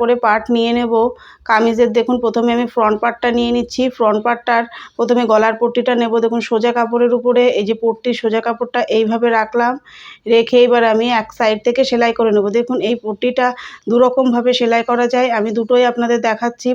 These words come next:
প্রথমে দেখুন, এই যে আমি সেলাইটা করে নিচ্ছি। দেখুন, দুসুত করে ধরে ধরে এইভাবে সেলাই করে নেবে। সবচেয়ে সহজ পদ্ধতিতেই সেলাইটা হয়ে যায়, কোনো অসুবিধা হয় না। আর গলার ফিটিংসটাও খুব সুন্দর হয়। দেখুন, এই যে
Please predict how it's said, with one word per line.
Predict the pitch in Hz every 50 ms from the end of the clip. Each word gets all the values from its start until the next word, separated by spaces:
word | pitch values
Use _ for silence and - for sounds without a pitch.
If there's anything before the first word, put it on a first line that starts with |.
| 247
প্রথমে | 233 220 220 240 240 247 233 240
দেখুন, | 233 - 240 233
এই | 233 214
যে | 226 220
আমি | 226 220 -
সেলাইটা | 240 233 233 233 233 240 240 247
করে | 247 240 247 240 247
নিচ্ছি। | 247 240 - - - 254 269 285 294 _ _ - - - - - _ -
দেখুন, | 269 269 269 254 208 247
দুসুত | 240 240 277 269 269 -
করে | 269 247 254 247 240
ধরে | 233 240 247 247 240
ধরে | 247 247 247 240
এইভাবে | 226 226 233 233 247 240
সেলাই | 247 240 240 233 226 240
করে | 247 240 240
নেবে। | 247 254 247 - -
সবচেয়ে | 233 233 - - - 262 247 - 233
সহজ | 214 202 226 254 240 247 -
পদ্ধতিতেই | 254 247 220 208 247 247 247 254 247 262 269 277 - -
সেলাইটা | 233 220 233 233 233 233 262 226 220
হয়ে | 226 233 233 220 247
যায়, | 254 269 277 - - - - - _ -
কোনো | 240 247 254 247 233 208
অসুবিধা | - - 247 262 254 254 247
হয় | 240 247 247
না। | 247
আর | 262 262 254 214 220
গলার | 220 226 233 240 233 -
ফিটিংসটাও | 240 226 - 254 247 240 - - 262 262 254 -
খুব | 269 262 - -
সুন্দর | 247 240 240 254 269 254 202
হয়। | 202 190 185 185 220
দেখুন, | 220 - 269 277 247 240
এই | 226
যে | 202